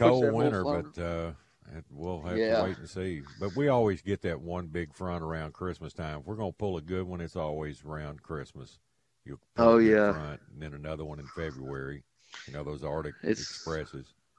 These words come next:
Speaker 1: But it's gonna be sweet, man. I think it's gonna be a, a heck of a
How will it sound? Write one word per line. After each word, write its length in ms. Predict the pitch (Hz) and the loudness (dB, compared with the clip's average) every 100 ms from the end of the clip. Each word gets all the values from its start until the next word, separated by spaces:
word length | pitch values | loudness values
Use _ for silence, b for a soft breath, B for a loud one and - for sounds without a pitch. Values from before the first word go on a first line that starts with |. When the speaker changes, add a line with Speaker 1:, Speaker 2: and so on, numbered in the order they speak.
| _ _ _ _ _ _ _ _ - | _ _ _ _ _ _ _ _ 6
Speaker 1:
But 100 | 127 | 8
it's 80 | 196 | 8
gonna 160 | 240 | 6
be 140 | 226 190 | 6 4
sweet, 380 | - 160 202 | 6 6 8
man. 320 | 123 135 143 135 | 6 8 8 4
I 80 | 151 | 0
think 200 | 147 160 | 2 4
it's 100 | 160 | 4
gonna 200 | - 143 | 6 4
be 180 | 131 127 | 6 8
a, 200 | 104 98 - - | 10 8 2 -6
a 100 | - | -2
heck 220 | 101 113 - | 2 2 2
of 140 | 110 | 4
a 220 | 113 104 | 6 6